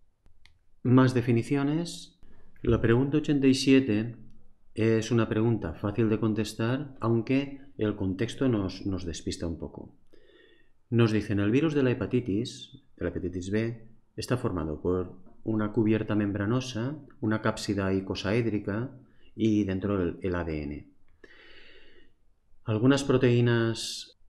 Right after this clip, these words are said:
de este virus son antígenos. Se trata de las proteínas de la, de la cubierta membranosa externa y se, son las proteínas H B S.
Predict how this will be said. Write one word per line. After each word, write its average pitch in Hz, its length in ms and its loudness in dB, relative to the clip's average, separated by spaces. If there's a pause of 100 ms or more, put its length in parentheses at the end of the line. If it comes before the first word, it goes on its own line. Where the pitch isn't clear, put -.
de 104 320 2
este 98 260 -2
virus 123 460 0
son 117 140 2
antígenos. 87 800 -6 (840)
Se - 180 -2
trata 107 280 0
de 90 160 0
las 90 180 -2
proteínas 90 880 -2 (160)
de 95 240 -2
la, 87 680 -2
de 90 160 -4
la 80 560 -6
cubierta 98 520 0
membranosa 98 520 0
externa 104 720 -4 (140)
y - 80 -6
se, 90 320 -2
son 98 160 -4
las 90 80 -4
proteínas 90 920 -2 (280)
H 110 340 0
B 104 460 0 (180)
S. 110 600 0